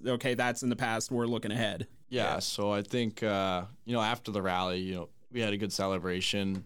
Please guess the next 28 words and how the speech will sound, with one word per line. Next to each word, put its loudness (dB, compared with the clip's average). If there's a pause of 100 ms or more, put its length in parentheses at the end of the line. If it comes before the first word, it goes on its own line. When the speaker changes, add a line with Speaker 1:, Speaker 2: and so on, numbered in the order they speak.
Speaker 2:
and 0
then 0 (720)
I 0
think, -2
like, 0
once 0
we 0
got 0
the -4
camp, -2 (420)
like, -4
just -6
talking -2
to -2
some -2
of -2
the -4
guys, -4
we're -6
like, -8 (560)
"All 2
right, 0
like, -4
that 0
was -2
last -4
year. -8 (120)
Like, -10